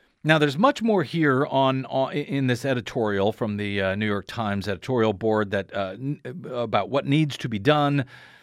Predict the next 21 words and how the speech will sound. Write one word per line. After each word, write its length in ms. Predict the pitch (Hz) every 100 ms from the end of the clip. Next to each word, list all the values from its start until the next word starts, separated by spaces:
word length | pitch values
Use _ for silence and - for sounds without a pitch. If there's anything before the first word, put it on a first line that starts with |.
| _ _ -
to 120 | 117
face 320 | - 107 90
down 380 | 98 156 156 151
this 140 | 117
still 480 | - - 147 143 139
rising 560 | 110 127 139 123 131 120
threat 360 | - 139 131
to 160 | - 135
American 520 | 120 120 127 120 123
democracy, 640 | 117 113 127 127 123 127
including 420 | 117 95 131 120 113
the 60 |
need 300 | 107 117 123
for 80 | 107
federal 400 | - 113 101 95
legislation 840 | 90 80 - - 285 247 - 240 208
and 200 | 110 85
accountability 760 | - 107 87 80 247 220 208
for 140 | 190 113
the 80 | 90
perpetrators, 720 | - 202 - - 170 156 147